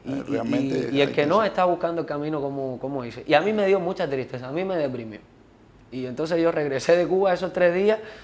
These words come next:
Speaker 1: y cuando llegué aquí, cogí el teléfono, llamé y dije, "Fulano, <laughs> eh, eh, búscate otro actor", ¿eh?
Speaker 2: Wow.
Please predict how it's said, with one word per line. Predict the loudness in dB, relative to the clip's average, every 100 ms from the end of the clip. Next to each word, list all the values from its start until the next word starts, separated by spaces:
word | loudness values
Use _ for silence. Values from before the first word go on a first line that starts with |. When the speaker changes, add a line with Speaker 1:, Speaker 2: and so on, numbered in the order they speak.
| -20 -20 -16
Speaker 1:
y | -8
cuando | -4 -2 2
llegué | 4 6
aquí, | 4 0 -4
cogí | -2 -2
el | 0
teléfono, | 2 0 0 -4
llamé | -2 -2 0
y |
dije, | 0 -2
"Fulano, | 0 2 4 0 -6
<laughs> |
eh, | -10 -4 -2 -2 -2 -8 -14 -18 -20 -20 -20 -10
eh, | -6 -4
búscate | -2 0 0 0
otro | 0
actor", | -2 -2 -4 -6
¿eh? | -8 -20 -16 -6
Speaker 2:
Wow. | -4 -4 -8